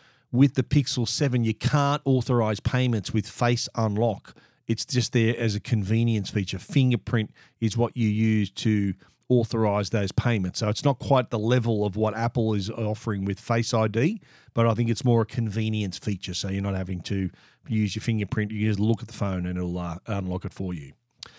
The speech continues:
Uh, let's also now talk about the Pixel Watch. Pixel Watch,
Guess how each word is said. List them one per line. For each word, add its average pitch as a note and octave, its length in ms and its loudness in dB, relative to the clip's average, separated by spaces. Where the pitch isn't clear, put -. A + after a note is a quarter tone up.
Uh, G#2+ 220 2
let's C#3+ 240 0
also F3+ 280 2
now D#3 140 2
talk F3+ 200 2
about E3+ 180 2
the G3+ 120 2
Pixel E3 180 -2
Watch. - 340 -2
Pixel C4+ 380 0
Watch, E3+ 420 -2